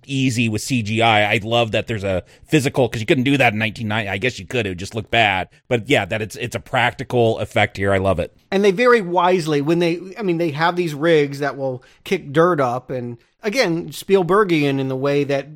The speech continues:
Speaker 2: Spielberg and Jaws used the buoys to signify it's coming. They're running by those fences, and, and those things are getting pulled. Nice visual meters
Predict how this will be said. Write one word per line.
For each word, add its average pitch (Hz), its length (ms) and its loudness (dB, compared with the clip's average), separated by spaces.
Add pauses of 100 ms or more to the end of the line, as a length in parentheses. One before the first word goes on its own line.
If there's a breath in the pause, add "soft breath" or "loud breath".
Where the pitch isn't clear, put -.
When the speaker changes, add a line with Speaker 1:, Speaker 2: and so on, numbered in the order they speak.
(120)
Speaker 2:
Spielberg 175 540 2
and 143 120 0
Jaws 151 360 4
used 143 220 -2
the 131 60 -6
buoys 143 760 2 (200)
to 147 120 -8
signify 143 520 0
it's 131 180 -4
coming. 127 440 -4 (280 soft breath)
They're 156 160 0
running 156 400 2
by 139 200 2
those 127 240 -4
fences, 131 680 0
and, 120 320 -6
and 143 180 -6
those 156 160 0
things 139 260 -2
are 123 80 -2
getting 117 280 -4
pulled. 120 380 -6 (260 loud breath)
Nice 165 440 0
visual 165 880 2 (180 soft breath)
meters 156 840 0